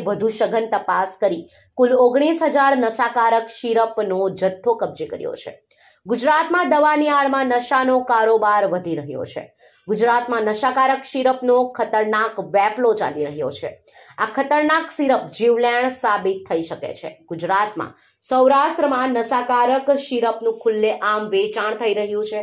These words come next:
સૌરાષ્ટ્રમાં આયુર્વેદિક સિરપના નામે નશાનો કારોબાર ચાલી રહ્યો છે, પરંતુ આ સિરપ પીનારા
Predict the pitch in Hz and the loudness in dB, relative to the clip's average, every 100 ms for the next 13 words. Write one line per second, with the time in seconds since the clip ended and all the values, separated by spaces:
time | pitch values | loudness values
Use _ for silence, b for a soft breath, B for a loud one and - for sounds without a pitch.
0 | - B B B 277 269 269 277 302 302 | -10 B B B 2 4 4 4 2 0
1 | 269 269 262 233 247 247 269 320 320 - | 2 2 0 4 4 6 4 2 -6 -4
2 | 254 247 240 233 214 196 185 165 - b | 0 0 -2 -4 -2 -2 -2 -6 -10 b
3 | b 196 247 262 320 311 302 294 285 233 | b -2 -2 0 0 2 2 0 2 2
4 | 226 214 202 190 190 233 180 165 151 147 | 4 2 2 0 -2 -2 -2 -2 -6 -8
5 | 98 - 160 - 208 214 214 156 - b | -10 -8 -10 -2 0 0 0 -10 -12 b
6 | b - 214 214 254 285 285 - 240 233 | b -6 -6 -2 2 2 0 -4 -2 0
7 | 226 214 | 2 2